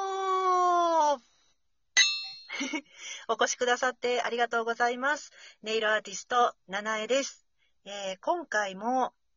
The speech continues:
前回に続きまして、えー、コラボ収録で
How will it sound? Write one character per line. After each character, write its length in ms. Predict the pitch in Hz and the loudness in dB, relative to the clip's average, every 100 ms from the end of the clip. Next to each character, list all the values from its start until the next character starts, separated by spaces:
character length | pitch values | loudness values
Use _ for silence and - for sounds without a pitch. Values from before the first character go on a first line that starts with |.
| _ | _
前 200 | 214 311 | -4 -4
回 180 | 247 214 | -4 -4
に 100 | 180 | -6
続 220 | 180 175 | -10 -10
き 100 | 233 | -8
ま 160 | 285 311 | -4 -4
し 140 | - | -6
て、 420 | - 214 220 170 _ _ _ - | -10 -8 -6 -8 _ _ _ -20
え 40 | |
ー、 420 | 170 160 165 156 _ _ _ _ _ _ _ _ _ _ _ _ _ _ | -18 -18 -18 -20 _ _ _ _ _ _ _ _ _ _ _ _ _ _
コ 120 | - | -4
ラ 140 | 240 302 | -2 0
ボ 140 | 320 | 0
収 200 | 320 311 | -2 -2
録 400 | 208 - 170 233 _ _ _ _ | -4 -6 -12 -12 _ _ _ _
で 360 | 196 262 294 | -8 -2 -2